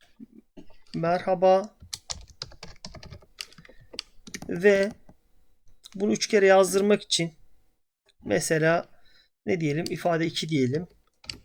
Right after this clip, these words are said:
İki diyelim. Biraz değişkenleri karıştırıyorum.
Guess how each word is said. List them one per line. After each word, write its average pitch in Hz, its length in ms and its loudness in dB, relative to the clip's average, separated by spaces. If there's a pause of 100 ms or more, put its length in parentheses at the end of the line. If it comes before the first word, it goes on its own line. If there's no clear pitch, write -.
(160)
İki - 400 -8
diyelim. 139 360 -2 (760)
Biraz 147 280 0
değişkenleri 147 560 -2
karıştırıyorum. 156 800 -2